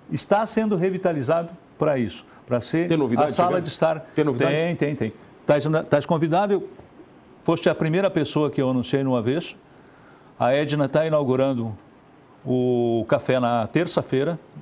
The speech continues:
Speaker 1: e eu te espero lá.
Speaker 2: Poxa.
Speaker 1: Realmente vai ser um, um,
Speaker 2: Um
Speaker 1: vai
Speaker 2: grande
Speaker 1: ser
Speaker 2: diferencial, né?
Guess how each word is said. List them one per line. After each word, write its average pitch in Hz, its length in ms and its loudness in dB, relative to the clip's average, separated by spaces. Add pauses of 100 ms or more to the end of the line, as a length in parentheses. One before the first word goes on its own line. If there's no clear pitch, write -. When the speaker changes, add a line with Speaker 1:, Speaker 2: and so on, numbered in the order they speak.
Speaker 1:
e 131 60 0
eu 131 100 2
te 131 60 -12
espero 143 360 0
lá. 165 220 0 (500)
Speaker 2:
Poxa. - 180 -16
Speaker 1:
Realmente 175 460 0
vai 151 240 0
ser 165 300 -2
um, 170 380 -2 (100)
um, 139 100 -4
Speaker 2:
Um 139 300 -2 (200)
Speaker 1:
vai - 80 -8
Speaker 2:
grande 143 200 2
Speaker 1:
ser 190 100 4
Speaker 2:
diferencial, 113 340 0
né? 73 120 -8